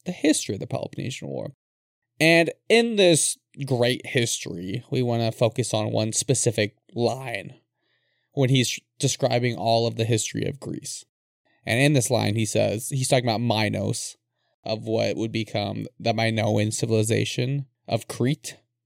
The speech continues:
But of this Minos, he says, quote, "He made himself master of what is now called the Hellenic Sea,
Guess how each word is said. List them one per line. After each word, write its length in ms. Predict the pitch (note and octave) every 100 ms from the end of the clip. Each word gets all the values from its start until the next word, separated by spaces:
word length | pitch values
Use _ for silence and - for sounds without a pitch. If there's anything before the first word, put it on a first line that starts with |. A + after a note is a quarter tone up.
| _ _ _ _ _ _ _ _
But 200 | A#2 A2+ _ _ - -
of 220 | - A#2+ A2+
this 220 | A2 -
Minos, 380 | G#2+ - - -
he 120 | A2+
says, 460 | - - - - _ _ _ _ _ _ _ _ -
quote, 320 | G#2+ G2+ - _ _ _ _ _ _ _
"He 120 | - D#3
made 200 | G3 C#4
himself 360 | D#4 A3 E3+
master 560 | A#2 A2+ G#2+ G2+ - -
of 80 | G#2
what 140 | A#2
is 120 | A2+
now 140 | A2+ A2+
called 320 | - G#2+ G2+
the 80 | G#2
Hellenic 400 | A#2 A#2 G#2+ -
Sea, 500 | - G#2+ G2 F#2